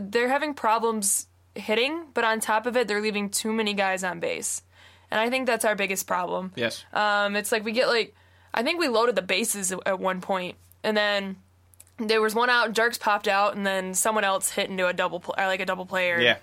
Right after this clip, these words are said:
Speaker 1: something like that. I don't know. And it's just, I think that's one of our biggest problems is we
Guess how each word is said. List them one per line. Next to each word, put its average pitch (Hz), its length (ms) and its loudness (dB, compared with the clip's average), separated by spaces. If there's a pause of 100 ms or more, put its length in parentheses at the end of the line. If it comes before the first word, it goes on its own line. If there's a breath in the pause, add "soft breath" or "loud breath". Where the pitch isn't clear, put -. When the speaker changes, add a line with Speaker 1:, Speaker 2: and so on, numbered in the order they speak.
Speaker 1:
something 180 420 -4
like 160 200 -6
that. 175 280 -2 (420 loud breath)
I - 100 -2
don't 175 100 0
know. 170 160 0
And 196 140 0
it's 240 180 0
just, 269 180 -2
I 247 160 0
think 311 160 -2
that's 285 260 0
one 226 160 0
of 220 80 2
our 190 120 0
biggest 190 300 -2
problems 208 520 0
is 185 260 -4
we 185 200 -8